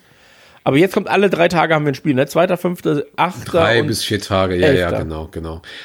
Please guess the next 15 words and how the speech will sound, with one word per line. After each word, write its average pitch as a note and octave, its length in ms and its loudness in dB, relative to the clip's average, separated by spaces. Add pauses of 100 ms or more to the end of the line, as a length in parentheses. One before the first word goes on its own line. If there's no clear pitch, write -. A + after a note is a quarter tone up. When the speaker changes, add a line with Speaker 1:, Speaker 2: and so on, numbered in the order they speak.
Speaker 2:
Und A#2 100 -6
Speaker 1:
Nee, G#3+ 100 4
Speaker 2:
du D3+ 80 4
Speaker 1:
es C#3 120 2
Speaker 2:
hast, - 0 -
Speaker 1:
ist D#3 160 -4
Speaker 2:
äh, A#2+ 100 -2 (120)
Speaker 1:
zwei-, C#3+ 220 2
Speaker 2:
am - 20 0
achtzehnten. D#3+ 400 0
Speaker 1:
zweiter, D#3+ 300 2
fünfter, G3+ 520 0
achter, E3+ 280 0
elfter. A#2+ 420 -2 (1400)
Speaker 2:
Ja. A2+ 200 -4